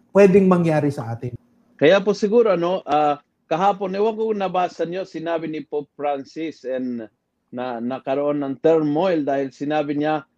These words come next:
Speaker 2: ah, finding God also in the pleasures of life like, ah, eating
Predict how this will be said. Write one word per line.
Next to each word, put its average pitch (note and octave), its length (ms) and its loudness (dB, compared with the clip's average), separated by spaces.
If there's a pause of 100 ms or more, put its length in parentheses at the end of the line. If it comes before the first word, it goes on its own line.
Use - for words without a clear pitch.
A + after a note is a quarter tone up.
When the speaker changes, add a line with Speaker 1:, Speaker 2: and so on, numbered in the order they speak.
(120)
Speaker 2:
ah, B2+ 400 0
finding D#3+ 640 -4
God D#3 400 0 (540)
also D3 540 -4
in C#3 160 -6
the C3+ 200 -4
pleasures D#3+ 560 -4
of C3 160 -10
life D3 400 -2 (100)
like, C3 420 -4
ah, A#2+ 280 -2 (260)
eating F#3+ 540 2